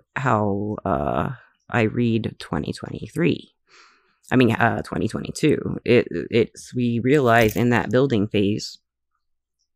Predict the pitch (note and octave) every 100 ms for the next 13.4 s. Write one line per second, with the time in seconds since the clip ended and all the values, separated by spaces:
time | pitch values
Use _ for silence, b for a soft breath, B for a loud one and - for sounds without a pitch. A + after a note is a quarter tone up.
0 | _ _ A2+ G2+ G2+ A2 A2 G#2+ G2+ G#2
1 | A2+ A2+ - A2 - G2 G3 - E2+ -
2 | G#2 - - - F2+ - F2+ D3 A#2+ A#2+
3 | _ B B B B - C3 A#2+ A#2+ C3
4 | A2+ G#2 G2+ G2 - - - _ _ _
5 | _ _ _ _ _ _ - F2+ - -
6 | _ - E2 - D2+ F2 A2+ G#2 G#2 A2
7 | A2 A2+ - A2+ A#2+ G#2 - - - _
8 | - A#2 G#2+ G#2+ A2 _ _ _ - A2+
9 | - - - - G#2 B2 A2 F#2+ F2+ A2
10 | - G#2 G#2 - - - b b b b
11 | b b - C#3+ A#2+ - C3+ A2+ C3+ A2+
12 | G#2 B2 A#2+ A2+ A#2 A2 A2 G2 A2 B2+
13 | C#3+ A#2+ A2